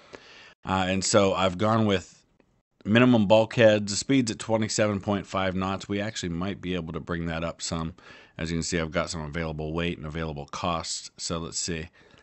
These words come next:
where we can go with that. We can go up as high as thirty-one knots. So the goal here is gonna be to be sailing away, or, uh, steaming away from him,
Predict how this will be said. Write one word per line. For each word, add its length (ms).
where 180
we 140
can 140
go 160
with 180
that. 300
We 180
can 180
go 200
up 340
as 200
high 320
as 840
thirty-one 520
knots. 480
So 140
the 80
goal 340
here 300
is 100
gonna 200
be 260
to 320
be 140
sailing 360
away, 260
or, 300
uh, 100
steaming 360
away 220
from 160
him, 320